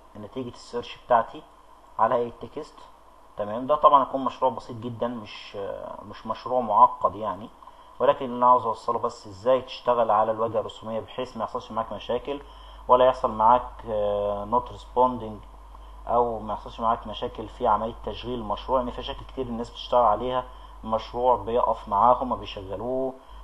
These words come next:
حتى لو ربطوه صح بيحصل معاهم مشاكل في الربط، مشروع بالواجهة الرسومية. ده كان شغلنا النهاردة، أتمنى درسنا يكون عجبكم. ده المشروع إن شاء الله اللي هنشتغل عليه المرة الجاية، فاضل بس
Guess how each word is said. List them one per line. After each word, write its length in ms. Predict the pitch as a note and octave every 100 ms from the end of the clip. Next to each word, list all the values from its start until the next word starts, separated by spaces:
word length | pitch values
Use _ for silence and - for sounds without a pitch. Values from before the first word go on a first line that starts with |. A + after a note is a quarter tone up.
| - -
حتى 300 | C#3 - A#2+
لو 100 | A2
ربطوه 300 | G#2+ G#2 A#2+
صح 260 | A#2+ -
بيحصل 240 | A#2 - G#2+
معاهم 280 | A2 A#2
مشاكل 320 | G#2 - A#2 G#2+
في 100 | -
الربط، 420 | G#2 C3 - - - -
مشروع 260 | A2+ A#2+ A#2
بالواجهة 260 | C3 A2+
الرسومية. 520 | G2 - A2 B2 C#3+ - - - - - - B2+
ده 80 |
كان 180 | C#3 B2+
شغلنا 280 | - A2 A#2+
النهاردة، 420 | A#2 A2 B2 C3+
أتمنى 300 | A2+ A#2+ A#2
درسنا 300 | G#2+ - A#2
يكون 180 | A2 A2+
عجبكم. 440 | G2+ B2 - D#3+ - - - -
ده 160 | B2 B2
المشروع 340 | A2 - A#2+
إن 60 | A2
شاء 180 | A2+
الله 200 | A2 A2+
اللي 120 | A2 G#2
هنشتغل 280 | - A2+
عليه 140 | G#2+ G#2+
المرة 260 | G#2+ G#2+
الجاية، 300 | F#2+ G2 B2
فاضل 300 | F3 C#3 B2
بس 300 | G#2+ B2 -